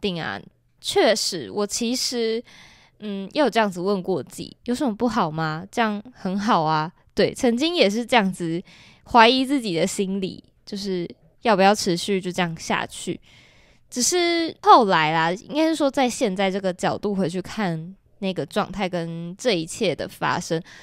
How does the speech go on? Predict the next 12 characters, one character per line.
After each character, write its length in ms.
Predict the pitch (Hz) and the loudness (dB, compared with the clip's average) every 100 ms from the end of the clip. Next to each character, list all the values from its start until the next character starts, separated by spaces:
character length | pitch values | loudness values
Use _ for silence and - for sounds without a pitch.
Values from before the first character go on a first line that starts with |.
| - | -16
我 120 | - 285 | -6 2
觉 100 | 381 | 4
得 100 | 440 | 6
如 220 | 302 285 | 4 0
果 240 | 320 277 | 4 6
是 500 | 226 - 320 294 277 254 | 6 2 0 0 -2 -6
在 340 | - 277 240 202 | 0 4 6 4
以 280 | - 180 | -2 -6
前 280 | 165 - 185 | -6 -2 -2
我 160 | 175 170 | 0 0
那 160 | 208 | 0
个 460 | 208 202 170 165 - | 2 2 2 0 -6